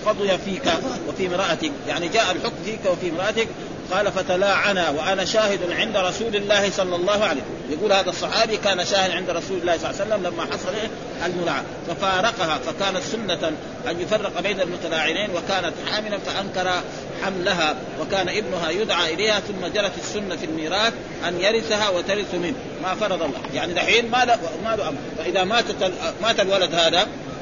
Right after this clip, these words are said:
ها، أمه ترث، وإذا الأم ماتت هو يرث. أما لو بعد ذلك الأب ما له أب، ما هو معروف له أب، ها، فلأجل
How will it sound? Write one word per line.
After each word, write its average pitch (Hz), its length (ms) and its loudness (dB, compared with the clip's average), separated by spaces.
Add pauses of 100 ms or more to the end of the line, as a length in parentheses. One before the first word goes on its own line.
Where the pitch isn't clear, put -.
ها، 208 260 2
أمه 247 180 2
ترث، 185 280 4 (1040)
وإذا 190 400 4 (360)
الأم 226 320 0
ماتت 233 340 4 (160)
هو 233 60 6
يرث. 175 280 4 (1040)
أما 220 300 4 (340)
لو 202 200 4
بعد 185 200 4
ذلك 190 320 2 (280)
الأب 226 140 2 (140)
ما 285 140 4
له 240 160 2
أب، - 60 0 (380)
ما 277 100 2
هو 240 100 4
معروف 202 300 4
له 165 200 2
أب، 147 60 0 (300)
ها، 190 360 0
فلأجل 208 280 0